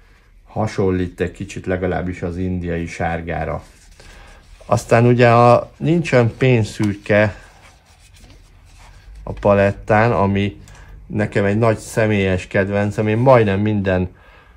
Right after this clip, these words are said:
akvarelképemnél használom a pénzszürke színt, mert, ö, nagyon szeretem.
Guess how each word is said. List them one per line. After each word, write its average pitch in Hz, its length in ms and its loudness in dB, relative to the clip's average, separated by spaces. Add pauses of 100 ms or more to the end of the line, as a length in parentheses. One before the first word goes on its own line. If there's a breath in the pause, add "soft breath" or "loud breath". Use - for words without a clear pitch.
(200)
akvarelképemnél 107 1120 4
használom 101 560 4
a 92 120 -2
pénzszürke 101 600 -2
színt, 117 600 -2
mert, 98 440 -4
ö, 98 100 2 (1300 soft breath)
nagyon 98 340 -2
szeretem. 107 760 -2